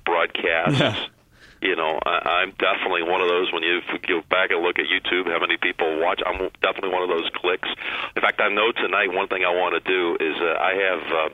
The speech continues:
Speaker 1: I have a copy, thanks to Tommy Spencer, who, uh, is my running mate here
Speaker 2: Yeah.
Speaker 1: on research and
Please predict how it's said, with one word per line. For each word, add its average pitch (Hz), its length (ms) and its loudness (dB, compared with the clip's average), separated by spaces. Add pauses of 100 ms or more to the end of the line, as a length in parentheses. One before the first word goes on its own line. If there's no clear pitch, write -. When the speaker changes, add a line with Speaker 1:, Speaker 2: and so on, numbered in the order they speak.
(100)
Speaker 1:
I 80 260 0
have 85 120 0
a - 40 -4
copy, - 460 -2
thanks 87 240 -2
to - 80 -2
Tommy 90 440 -2
Spencer, - 440 -2 (580)
who, 78 380 0
uh, 71 480 -2
is 73 60 -6
my 85 160 0
running 90 320 0
mate 80 160 0
here 78 140 0
Speaker 2:
Yeah. 131 160 2
Speaker 1:
on 78 80 -10 (140)
research 90 560 -2
and 76 140 -6